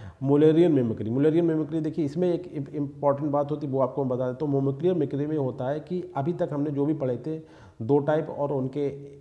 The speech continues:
एक category पढ़ी, उसके दो type पढ़े, फिर दूसरी category, फिर उसका एक type पढ़ा अभी तक। तो हमने देखा उसमें एक animal दूसरे animal की नकल करता है, ठीक है,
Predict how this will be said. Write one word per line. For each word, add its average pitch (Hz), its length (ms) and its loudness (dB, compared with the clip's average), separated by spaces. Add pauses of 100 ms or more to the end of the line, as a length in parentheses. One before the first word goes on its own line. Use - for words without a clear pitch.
(200)
एक 143 120 -8
category 151 340 2
पढ़ी, 165 200 0
उसके 147 220 -2
दो 123 140 2
type 123 260 -2
पढ़े, 117 120 -2
फिर 127 100 -6
दूसरी 139 240 -2
category, 160 400 0
फिर 160 100 -8
उसका 139 220 -4
एक 135 280 -4
type 113 220 -2
पढ़ा 104 100 -2
अभी 135 260 0
तक। 90 180 -8 (400)
तो 170 60 0
हमने 190 180 2
देखा 175 220 0
उसमें 185 240 0
एक 175 260 0
animal 156 300 0
दूसरे 151 280 -2
animal 151 280 -2
की 151 80 -6
नकल 143 220 -2
करता 87 260 -10
है, 87 160 -16 (580)
ठीक 156 120 -4
है, 196 120 -4